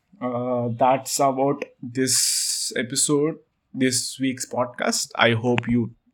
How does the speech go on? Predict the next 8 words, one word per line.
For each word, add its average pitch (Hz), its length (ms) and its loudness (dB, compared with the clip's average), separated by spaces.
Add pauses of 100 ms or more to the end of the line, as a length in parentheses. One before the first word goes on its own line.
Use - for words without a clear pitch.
like 120 320 0 (160)
this. 214 160 -6
So, 110 540 -4 (1800)
yeah, - 240 0 (480)
uh, 117 340 4
I'll 123 260 2
see 123 200 -4
you 117 340 0